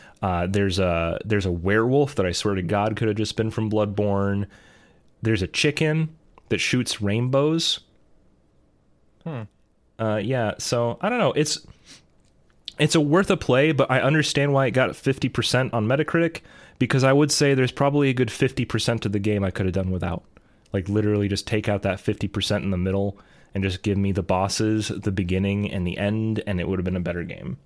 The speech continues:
Speaker 1: But
Speaker 2: I really think FromSoft games are still riding too much on their perceived difficulty,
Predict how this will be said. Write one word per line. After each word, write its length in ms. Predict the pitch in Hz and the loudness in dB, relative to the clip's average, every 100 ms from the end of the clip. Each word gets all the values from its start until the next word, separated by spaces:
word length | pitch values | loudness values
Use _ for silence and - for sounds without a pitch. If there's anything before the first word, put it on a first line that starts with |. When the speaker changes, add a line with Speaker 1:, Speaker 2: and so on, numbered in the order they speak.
| - - _ | -20 -20 _
Speaker 1:
But 340 | 104 - 101 - - - - - - | -6 -4 -4 -8 -20 -20 -20 -20 -8
Speaker 2:
I 80 | - | -4
really 220 | 139 214 | -4 -4
think 320 | 254 214 156 - - | -6 -6 -6 -10 -20
FromSoft 600 | - 117 113 110 107 104 - - | -4 -4 -2 -2 -2 -2 -12 -18
games 300 | 113 107 104 | -6 -6 -4
are 60 | 101 | -6
still 260 | - 113 101 | -4 -2 0
riding 540 | 95 98 101 98 98 _ - | -2 -2 -6 -8 -12 _ -10
too 160 | - | -6
much 300 | 104 98 101 | -2 -4 -4
on 260 | - 104 98 | -6 -6 -4
their 720 | 98 98 95 95 95 95 87 - 107 | -4 -2 0 0 -2 -4 -6 -12 -8
perceived 540 | - 107 - 98 95 | -6 -4 -4 -6 -6
difficulty, 720 | 92 90 104 110 104 117 120 | -6 -6 -6 -6 -6 -6 -8